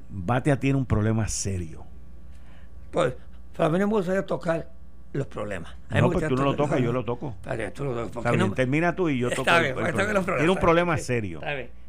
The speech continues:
Speaker 2: Afirmó, afirmó que para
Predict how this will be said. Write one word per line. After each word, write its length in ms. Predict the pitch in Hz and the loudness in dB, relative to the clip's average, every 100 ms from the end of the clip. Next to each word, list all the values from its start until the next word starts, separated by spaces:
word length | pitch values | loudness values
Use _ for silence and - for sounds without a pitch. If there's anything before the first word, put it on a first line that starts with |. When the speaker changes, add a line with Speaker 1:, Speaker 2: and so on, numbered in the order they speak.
| - | -4
Speaker 2:
Afirmó, 680 | 180 - 190 196 254 262 - - - - - - - - - - - - | -4 -2 -4 0 0 0 -4 -12 -12 -12 -12 -12 -12 -12 -12 -12 -12 -8
afirmó 440 | 165 170 170 214 240 | -6 -2 0 0 0
que 160 | 233 | -2
para 400 | - 175 170 - | 0 0 0 -4